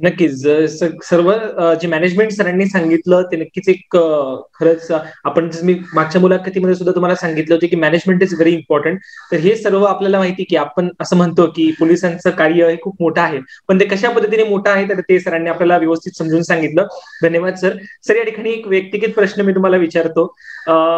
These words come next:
मी सुद्धा, अ, खानदेशातलाच आहे, माझं गाव सुद्धा खानदेशात आहे आणि त्यामुळे माझा तुम्हाला एक प्रश्न आहे की तुम्ही आता जवळजवळ एक वर्षांपासून तुम्ही, अ, धुळ्यामध्ये कार्यरत आहात,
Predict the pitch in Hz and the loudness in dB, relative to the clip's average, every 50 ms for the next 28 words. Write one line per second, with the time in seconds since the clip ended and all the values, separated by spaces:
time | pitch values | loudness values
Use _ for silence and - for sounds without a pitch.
0 | 165 160 160 185 214 214 202 185 175 190 190 196 202 196 - 180 185 175 - - | 0 -2 -2 -4 -6 -6 -6 -4 0 2 2 2 2 -2 -2 -4 -6 -6 -4 -4
1 | 185 165 170 175 175 190 180 185 185 185 175 185 170 160 170 170 170 156 147 156 | -4 -2 -2 -2 -2 -2 -2 0 2 0 2 2 0 0 0 0 -2 -2 -2 0
2 | 165 151 156 160 160 185 165 175 170 175 170 156 151 147 - 180 170 - 160 147 | 2 2 2 2 0 0 -2 -2 -2 -2 -2 0 0 0 2 2 0 2 0 -2
3 | - 160 165 156 - - - - - - 151 147 165 185 185 190 190 190 202 208 | 0 0 -2 -2 -2 -12 -20 -20 -12 -4 0 2 2 2 2 2 0 2 2 2
4 | 208 208 202 190 180 214 214 214 226 226 220 208 - 202 202 196 - 214 202 196 | 2 2 0 -2 -4 -4 -4 -2 0 0 0 0 0 -4 -4 -4 0 0 2 2
5 | 190 196 208 196 202 214 220 220 214 220 214 196 190 190 202 208 208 202 170 165 | 2 0 0 -4 -6 -6 -4 -4 -4 -2 0 2 4 4 6 4 4 2 0 -4
6 | 175 165 180 180 185 175 196 208 - 190 196 190 208 185 190 196 190 196 190 202 | -4 -2 0 0 2 2 2 2 2 2 2 2 -2 -2 -2 -4 -6 -4 -4 -6
7 | 185 185 196 196 190 190 190 190 170 147 151 151 196 185 175 175 180 185 196 185 | -4 -2 0 2 4 4 4 2 2 0 0 0 0 0 0 0 0 0 -2 0
8 | 180 175 165 160 165 175 170 170 160 160 151 | 0 0 0 2 2 0 2 2 0 0 -2